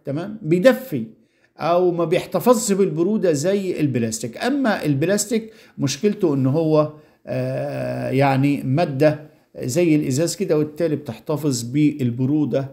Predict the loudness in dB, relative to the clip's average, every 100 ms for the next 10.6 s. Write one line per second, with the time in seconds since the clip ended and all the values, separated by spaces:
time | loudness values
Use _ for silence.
0 | -10 -4 -4 -4 -8 -14 -12 -4 -4 -4
1 | -10 _ _ _ _ _ 0 4 4 4
2 | 4 4 4 2 0 -2 -2 -2 -4 -2
3 | 0 2 2 2 2 -2 -4 2 2 4
4 | 2 -2 0 2 2 2 0 0 -2 -4
5 | -4 -6 -4 -2 0 -2 -2 -4 -4 -6
6 | -6 -2 -2 0 0 2 0 -2 -4 -6
7 | -4 -8 -2 -2 0 -2 -4 -4 -4 -2
8 | -2 -2 -2 -2 -2 -2 -2 -12 -12 -4
9 | -2 0 0 0 -2 0 2 0 0 -2
10 | -2 -4 -2 -2 -2